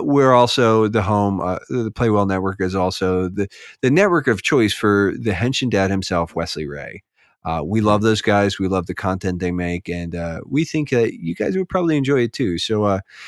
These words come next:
Speaker 1: go ahead and sort of check them out. And, uh, you know, if you don't like it, well, then that just says more about you than it does us.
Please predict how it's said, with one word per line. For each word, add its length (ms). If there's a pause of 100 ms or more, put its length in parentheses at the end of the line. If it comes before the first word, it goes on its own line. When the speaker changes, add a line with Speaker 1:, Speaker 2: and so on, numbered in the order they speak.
(180)
Speaker 1:
go 120
ahead 240
and 300
sort 280
of 220
check 220
them 180
out. 320
And, 260
uh, 200 (760)
you 100
know, 240
if 100
you 100
don't 160
like 200
it, 160
well, 240
then 400 (100)
that 160
just 220
says 220
more 120
about 220
you 200
than 120
it 100
does 400 (180)
us. 320